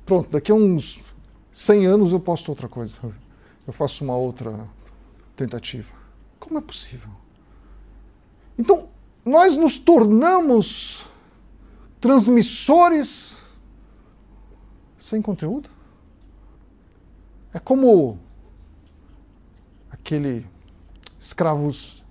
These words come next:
de Jó, né? Jogavam caxambá, não é isso? Imagina você recebe,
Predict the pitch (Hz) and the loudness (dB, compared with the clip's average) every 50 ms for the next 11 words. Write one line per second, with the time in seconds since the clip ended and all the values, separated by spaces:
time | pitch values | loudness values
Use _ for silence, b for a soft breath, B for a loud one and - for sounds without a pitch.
0 | - - _ _ _ _ - 117 107 110 147 165 170 151 139 143 156 156 120 123 | -20 -20 _ _ _ _ -12 -12 -6 -4 -2 -2 -2 -2 -4 -6 -8 -8 -8 -10
1 | 123 113 127 131 135 123 131 123 - 120 - - 127 120 117 143 160 156 139 123 | -10 -8 -8 -8 -8 -8 -10 -14 -14 -16 -14 -12 -12 -12 -10 -10 -10 -10 -10 -10
2 | 123 143 151 156 147 - - - - - - - b b b b b b b b | -10 -10 -10 -12 -14 -16 -20 -20 -20 -20 -20 -20 b b b b b b b b
3 | b b b b b b b b b b b - - - 131 135 135 123 139 165 | b b b b b b b b b b b -20 -16 -10 -8 -8 -6 -2 0 2
4 | 196 220 240 247 208 185 170 - - 180 170 175 - - - 185 180 175 170 196 | 2 2 2 0 0 -2 -4 -4 -2 -2 -2 -2 -2 -2 0 0 0 0 0 -2
5 | 185 151 151 113 - | -2 -4 -6 -8 -10